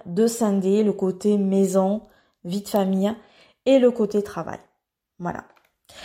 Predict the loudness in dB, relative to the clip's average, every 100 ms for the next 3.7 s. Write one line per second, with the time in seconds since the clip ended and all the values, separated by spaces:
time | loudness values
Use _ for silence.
0 | -18 -20 -20 _ _ _ _ 6 8 6
1 | 2 -6 -2 0 2 0 0 -2 -2 -2
2 | 0 2 2 2 2 0 -2 -2 0 0
3 | 2 2 0 -4 -2 -2 -4